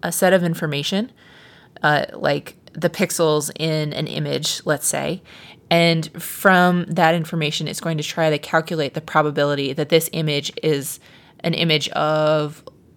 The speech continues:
a panda or a coffee cup or a cat. And so it's, what we would say is it's the probability of X given Y, where Y is the data that you're putting into the algorithm and X is the label that you're trying to get out.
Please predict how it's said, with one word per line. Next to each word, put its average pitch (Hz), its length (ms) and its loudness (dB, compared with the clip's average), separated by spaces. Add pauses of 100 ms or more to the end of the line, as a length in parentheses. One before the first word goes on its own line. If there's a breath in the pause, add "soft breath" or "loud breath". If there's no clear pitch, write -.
a 156 280 0
panda - 640 -6
or 160 160 0
a 151 80 0
coffee - 340 -2
cup - 320 -8
or - 100 0
a 156 60 0
cat. 151 380 0
And 160 140 -4
so 175 140 4
it's, 165 200 0 (400 loud breath)
what 180 160 0
we 185 80 0
would 170 140 0
say 170 200 6
is 160 120 2
it's 156 160 -4
the 156 160 0
probability 156 920 0
of 143 460 -6 (560)
X 165 320 0
given 160 460 -4
Y, 143 440 -6
where 165 220 4
Y 156 560 2
is 151 260 -4
the 165 100 -8
data 165 280 2
that - 80 -8
you're 156 100 -4
putting 170 300 -6
into 160 160 -4
the 165 140 -4
algorithm 233 440 -4
and 208 180 -4
X 156 280 0
is 160 220 -6
the 160 100 -2
label 160 560 2 (340 loud breath)
that 185 180 2
you're 170 100 -2
trying 156 280 -2
to 143 80 -8
get - 140 -6
out. 50 220 -4